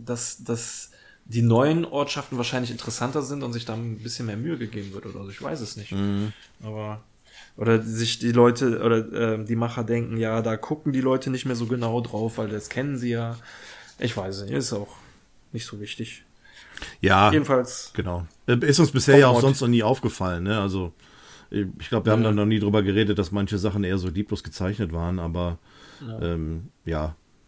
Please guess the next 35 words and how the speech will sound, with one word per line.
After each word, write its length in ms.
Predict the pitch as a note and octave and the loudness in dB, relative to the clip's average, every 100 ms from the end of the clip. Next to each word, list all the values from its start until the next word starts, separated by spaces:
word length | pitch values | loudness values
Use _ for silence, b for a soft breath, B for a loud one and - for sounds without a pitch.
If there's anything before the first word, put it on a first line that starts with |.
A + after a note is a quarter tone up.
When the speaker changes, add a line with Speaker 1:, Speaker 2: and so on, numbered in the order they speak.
| _ _ | _ _
Speaker 2:
Ich 120 | - - | -10 0
glaube, 240 | G2+ F#2+ | 0 2
da 120 | F2 | 0
werden 140 | F2+ F2+ | 0 -2
wir 60 | |
jetzt 100 | E2+ | -2
auch 80 | F2 | -2
nicht 180 | F2+ - | -4 -6
großartig 420 | - E2+ F#2+ E2 | -8 -4 -4 -4
drauf 200 | - D#2+ | -6 -6
achten 220 | - F2 | -6 -6
in 120 | F2+ E2 | -6 -6
Zukunft, 460 | - E2 E2+ - | -8 -8 -8 -6
aber 220 | E2+ E2 E2+ | -6 -4 -4
es 160 | - - | -6 -14
ist 100 | B B | B B
trotzdem 260 | - A2 A#2+ | 0 2 4
mal 120 | G2+ | 4
ein 120 | G2+ | 4
ganz 180 | F#2+ F#2 | 2 -2
interessanter 440 | G2+ F2+ E2+ F#2 E2+ | -2 -6 -6 -4 -4
Hinweis. 440 | F2 E2+ D#2+ - - _ _ _ b b b b b b b _ | -6 -6 -8 -10 -20 _ _ _ b b b b b b b _
Speaker 1:
Ja. 160 | C3 A#2 - B B B B B B - | -10 -10 -12 B B B B B B -4
Ähm, 800 | C#3 C#3+ C#3+ C#3+ C#3+ C#3 C#3 D3 | 0 0 -2 -6 -10 -12 -12 -2
gut, 180 | D#3+ A#2 | 0 2
jetzt 140 | A2+ | 0
ist 140 | C3+ | -2
Morty 320 | C3+ C#3 D#3+ C#3+ | -4 -4 -2 0
wieder 180 | C3+ | 0
im 140 | C3 A#2+ | -2 -6
Portal, 680 | - A#2 - G#2+ G#2+ B2 B2 | -6 -8 -6 -6 -6 -6 -4
durchs 180 | A#2 | -4
Portal 400 | A#2 A#2+ - A#2+ | -4 -10 -6 -6
gegangen 420 | B2+ C#3+ D3+ F3 F#3+ | -4 -4 -4 -6 -10
und, 520 | A#2 B2 B2 A#2+ | -10 -10 -10 -14